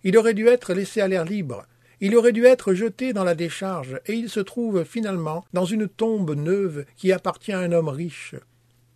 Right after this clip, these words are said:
C'est exactement ce que le Saint-Esprit a révélé à Ésaïe qui allait se passer. Pourquoi ? Pourquoi était-ce si important ?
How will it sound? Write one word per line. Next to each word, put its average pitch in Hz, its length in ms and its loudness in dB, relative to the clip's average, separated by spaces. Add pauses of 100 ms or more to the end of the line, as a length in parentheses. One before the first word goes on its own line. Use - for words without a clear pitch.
C'est - 260 -10
exactement 185 800 -2
ce 185 140 -8
que 170 140 -6
le 170 120 -2
Saint-Esprit 170 840 -4
a 147 120 0
révélé 151 520 -4
à 135 120 -2
Ésaïe 127 480 -6 (240)
qui 120 180 -6
allait 123 300 -4
se - 120 -12
passer. - 460 -16 (240)
Pourquoi ? - 540 -4 (840)
Pourquoi 214 440 0 (100)
était-ce 170 380 -2
si - 320 -8
important ? - 560 -10